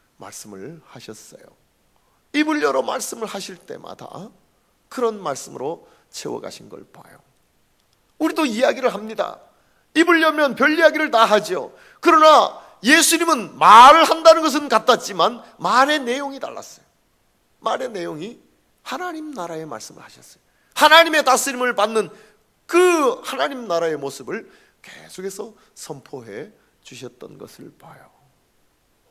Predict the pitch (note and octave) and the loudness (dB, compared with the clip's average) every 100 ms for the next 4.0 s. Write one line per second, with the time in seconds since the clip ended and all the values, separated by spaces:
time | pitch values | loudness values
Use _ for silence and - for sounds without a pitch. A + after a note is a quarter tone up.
0 | _ - B3+ B3 G#3 F#3+ F#3 F#3 C#3 F3+ | _ -12 -10 -8 -8 -10 -10 -10 -8 -8
1 | - _ _ _ _ _ _ _ _ A3 | -12 _ _ _ _ _ _ _ _ -12
2 | A3+ A#3+ A#3 F#3 C#3+ F3+ - F3 - D#3+ | -6 -6 -6 -12 -12 -12 -16 -18 -14 -14
3 | - G2+ B2 A#2+ - - - - - _ | -14 -16 -16 -16 -20 -20 -20 -20 -20 _